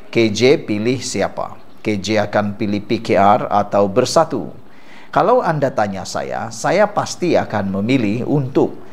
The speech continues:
menyarankan kepada Khairi Jamaluddin untuk memilih bersama dengan P K R. Kerana dalam parti P K R, pergerakan itu lebih, uh, menyengat dan lebih,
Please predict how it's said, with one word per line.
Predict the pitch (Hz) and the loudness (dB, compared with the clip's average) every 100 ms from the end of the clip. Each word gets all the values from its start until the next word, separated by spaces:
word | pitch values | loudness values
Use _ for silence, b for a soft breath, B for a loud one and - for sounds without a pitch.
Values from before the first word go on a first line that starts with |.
| B - | B -4
menyarankan | 127 131 139 156 185 185 185 196 147 | 0 4 4 4 4 0 0 0 0
kepada | 123 107 107 107 | -4 -4 -4 -2
Khairi | 110 107 101 | 0 0 0
Jamaluddin | 101 95 90 85 95 107 - | -2 -2 -4 -4 -4 -4 -2
untuk | 143 151 151 113 110 101 | -2 -2 0 -2 -2 -2
memilih | 107 123 120 107 | -2 0 0 0
bersama | 101 90 101 - 110 101 98 95 B B B | 0 -2 -2 -2 -2 0 0 -2 B B B
dengan | - 107 98 90 95 - | 2 4 4 0 -4 -6
P | 131 120 - | -4 -4 -6
K | - 101 | -4 -4
R. | - 57 - - B B B B | -4 -6 -8 -12 B B B B
Kerana | - 123 135 160 123 101 | 4 6 6 4 2 0
dalam | 98 107 104 104 | -4 -4 -4 -4
parti | 101 98 101 95 | -6 -6 -10 -8
P | 101 | -8
K | 95 95 80 | -6 -2 0
R, | 87 92 117 | 0 0 -4
pergerakan | 107 101 110 107 - 110 101 | -6 0 0 0 -2 -2 0
itu | 139 139 139 220 B B B - | -2 2 0 0 B B B 0
lebih, | 135 160 131 127 107 95 - - | 2 4 2 0 -2 -6 -12 -6
uh, | 107 107 | -4 -2
menyengat | 107 123 135 127 101 - 98 | -2 0 0 2 0 0 -2
dan | 110 104 107 | 0 0 -2
lebih, | 127 113 143 | 0 2 0